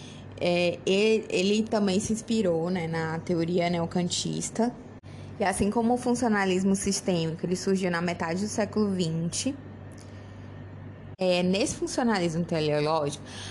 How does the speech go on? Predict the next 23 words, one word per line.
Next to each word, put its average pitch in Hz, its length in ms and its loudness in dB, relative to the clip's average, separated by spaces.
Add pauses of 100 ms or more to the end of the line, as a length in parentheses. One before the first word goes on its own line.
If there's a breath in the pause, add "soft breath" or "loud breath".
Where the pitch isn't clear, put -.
(100)
a 180 120 0
ação 202 180 2
é 220 100 2
conceituada 240 640 2
como 175 220 0
manifestação 190 580 2
da 180 80 2
personalidade. 160 1040 0 (880 loud breath)
Tudo 294 300 4
que 294 100 2
pode 202 440 0
se 220 60 4
atribuir 185 360 2
a 180 80 4
um 185 40 4
ser 180 220 4
humano 170 320 0
é 170 60 2
um 175 60 0
centro 170 300 0
anímico 165 560 0
de 180 120 2
ação. 156 520 -2